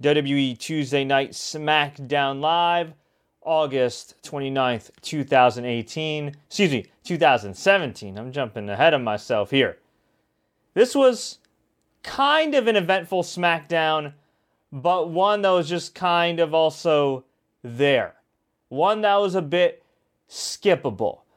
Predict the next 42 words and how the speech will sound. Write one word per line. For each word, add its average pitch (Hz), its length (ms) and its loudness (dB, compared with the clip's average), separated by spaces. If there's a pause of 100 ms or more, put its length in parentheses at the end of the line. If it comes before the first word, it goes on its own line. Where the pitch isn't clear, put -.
(580)
One 208 360 0
that 226 120 0
did 202 120 -6
not 240 320 -2
feel 240 320 0
like 214 280 0
must-see 190 600 -2
T 180 320 -4
V, 156 420 0 (240)
and 139 160 0
one 180 160 4
that, 160 140 2
based 180 260 2
on 175 160 4
these 151 500 -4 (560)
pictures 190 560 0
I'm 151 120 2
seeing 170 340 0
from 139 320 0 (280)
people 180 200 0
that 160 260 2
attended 175 360 -2
the 160 100 2
show 160 220 0
live 160 340 2
in 143 180 -6
Little 151 280 2
Rock, 151 260 0
Arkansas, 131 640 0 (440)
one 180 240 0
that 180 100 2
was 160 180 0
not 185 420 0
attended 156 800 -2 (100)
by 143 240 2
many, 147 440 -2 (340)
which 143 220 -2
is 139 140 -2
very, 165 560 2
very 143 440 2
alarming. 117 640 0
Now, 113 260 -2